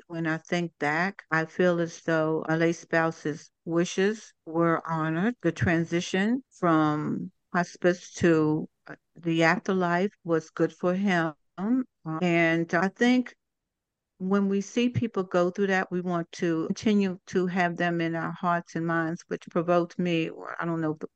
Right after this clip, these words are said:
provoke was, is the correct word, but I decided to pen that experience and I wrote a book. And the book is called, you can still get the book on Amazon or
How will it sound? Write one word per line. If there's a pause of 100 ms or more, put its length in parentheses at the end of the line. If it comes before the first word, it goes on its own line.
(180)
provoke (400)
was, (100)
is
the
correct
word, (640)
but
I
decided
to
pen (380)
that
experience (320)
and
I
wrote
a
book. (200)
And
the
book (180)
is
called,
you
can
still
get
the
book
on
Amazon
or